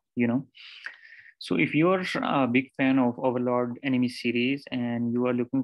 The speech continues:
for complete order list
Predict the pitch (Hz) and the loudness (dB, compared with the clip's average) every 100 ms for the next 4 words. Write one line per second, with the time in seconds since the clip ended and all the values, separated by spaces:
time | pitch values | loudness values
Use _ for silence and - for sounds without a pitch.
0 | - 123 117 117 117 - - 135 - _ | 0 0 2 2 0 -6 -8 -12 -14 _
1 | _ _ - 123 123 127 127 131 127 123 | _ _ 0 0 2 2 2 0 2 2
2 | 123 127 127 131 127 143 | 4 2 0 -4 -4 -4